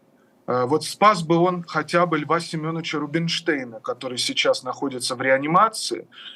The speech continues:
и который однажды дал для этого мира два рецепта, две фразы, которыми можно реагировать на происходящее. Первая фраза такая: "Жизнь трудная",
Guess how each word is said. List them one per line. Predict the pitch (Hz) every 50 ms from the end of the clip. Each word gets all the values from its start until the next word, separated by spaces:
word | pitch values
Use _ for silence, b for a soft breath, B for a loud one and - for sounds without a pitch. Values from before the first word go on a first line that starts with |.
| B B
и | B 131
который | 117 147 139 139 175 175 175 165
однажды | 160 160 160 143 156 165 170 165 165 - 151 147
дал | 143 131 151 156 165 160 156 156 b b b b b
для | 120 123 147 156 160
этого | 170 165 160 143 147
мира | 147 156 170 196 220 220 190 160
два | 135 131 135 165 185 190 185
рецепта, | 185 180 180 - - 170 143 127 - - - 127 107 - b b b b b
две | - 117 135 139 190 185
фразы, | 170 - 185 196 196 180 156 127 131 123
которыми | - 139 131 - 165 160 156 156 156
можно | 151 160 165 151 156 160 151 143
реагировать | 143 143 143 139 135 147 202 202 180 165 165 -
на | - 147 160 156 156 B B B B -
происходящее. | 156 160 160 156 - - 175 170 160 143 123 117 - - - 120
Первая | 117 - 170 180 180 165 170 165
фраза | 165 170 170 165 160 156 -
такая: | - 170 165 165 160 139 135 123 120 _ _ _ _ _ _ -
"Жизнь | 120 120 - 160 196 190 170 175 139 127 123 123 -
трудная", | - 180 226 262 233 180 170 147 127 120 113 107 -